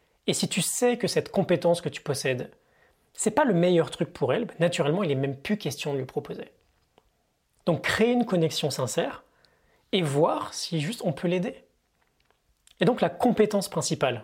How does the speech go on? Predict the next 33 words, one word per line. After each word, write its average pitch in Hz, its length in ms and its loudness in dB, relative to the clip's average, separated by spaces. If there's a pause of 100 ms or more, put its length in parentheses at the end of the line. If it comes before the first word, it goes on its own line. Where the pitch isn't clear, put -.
qu'on 147 120 -6
veut 127 100 0
entretenir, 139 580 -2 (600)
et 208 60 2
sans 233 140 2
doute 302 140 4
qu'on 226 100 2
la 185 80 4
possède 170 320 0
déjà, 127 220 0
hein, 185 160 -8 (920)
c'est 170 100 -2
celle 190 160 2
de 151 80 2
s'intéresser 143 560 -2
sincèrement 175 720 -4
aux 170 100 0
autres, - 320 -10 (580)
d'aimer 175 440 2
les 165 160 0
gens, 170 260 -6
de 127 100 -4
s'intéresser 156 640 -4
à 147 60 0
eux, 196 100 4
d'être 147 260 0
curieux, 175 500 -2 (640)
de 147 80 0
créer 220 180 2
une 185 120 0
connexion 190 580 0
avec 127 300 -4
eux, - 60 -14